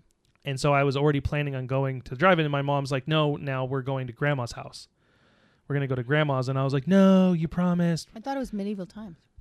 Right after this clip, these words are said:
Speaker 1: Who's telling the story here?
Speaker 2: Sorry.
Speaker 1: We're going to Grandma's house. We're not going to the drive-in. Now it's, like, this whole thing where I have to tell my friend, like, we're not going to the movies. And I'm like, "Why did they drag him into this?"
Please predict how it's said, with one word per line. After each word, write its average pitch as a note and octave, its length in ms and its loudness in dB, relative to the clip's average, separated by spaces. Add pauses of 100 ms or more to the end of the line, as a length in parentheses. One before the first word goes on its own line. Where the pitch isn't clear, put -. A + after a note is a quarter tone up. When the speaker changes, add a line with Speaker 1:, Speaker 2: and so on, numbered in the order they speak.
(920)
Speaker 1:
Who's D#3+ 100 -4
telling D3+ 180 -4
the B2+ 40 -8
story B2+ 240 -8
here? - 200 -20 (300)
Speaker 2:
Sorry. D#3+ 300 -12 (500)
Speaker 1:
We're C3+ 80 -6
going D3 180 2
to D3 60 0
Grandma's C#3+ 380 -2
house. B2 360 -8 (720)
We're C#3 60 -6
not C#3 140 -2
going C#3 180 -2
to C3 60 0
the B2+ 60 -2
drive-in. A#2+ 520 -4
Now D3 520 2
it's, C#3+ 140 -4
like, C3+ 140 -2
this C3 140 -4
whole C#3+ 180 2
thing C#3 320 -2
where B2 220 -4
I - 20 -6
have B2+ 220 -6
to B2 240 -6
tell C3 160 -8
my A#2 100 -8
friend, E3+ 400 2
like, B2+ 140 -2
we're B2+ 80 -4
not B2+ 120 -4
going B2 140 -4
to A#2+ 60 -6
the A#2+ 80 -4
movies. D#3 540 2
And B2+ 100 -6
I'm B2+ 60 -8
like, A#2 160 -10
"Why C3+ 100 -2
did D#3 100 2
they C#3+ 100 0
drag C3+ 360 -4
him D3+ 180 -2
into D3 160 -2
this?" D3 340 0